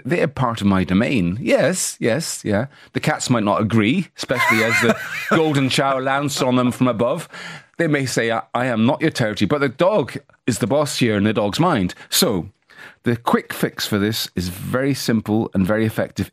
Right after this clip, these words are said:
Speaker 1: if it's a male dog, and that is to castrate him, because urine marking by territory, for territory, is primarily a male dog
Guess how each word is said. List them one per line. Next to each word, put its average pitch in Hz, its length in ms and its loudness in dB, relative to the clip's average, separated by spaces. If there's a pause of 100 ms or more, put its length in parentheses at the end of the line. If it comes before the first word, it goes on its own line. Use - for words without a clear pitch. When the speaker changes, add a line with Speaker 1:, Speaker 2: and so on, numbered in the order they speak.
(100)
Speaker 1:
if 143 160 -2
it's - 200 -2
a 110 40 4
male 107 340 2
dog, 85 360 0
and 110 100 4
that 147 200 0
is 123 160 -2
to - 80 -18
castrate 151 600 -2
him, 76 200 -4 (260)
because - 360 -2 (600)
urine 165 380 4
marking 127 420 2
by 98 160 0
territory, 101 760 -2 (380)
for 117 160 -2
territory, 107 540 -2 (180)
is 113 300 0 (240)
primarily 113 680 0 (300)
a 85 80 -2
male 110 420 4
dog 92 420 0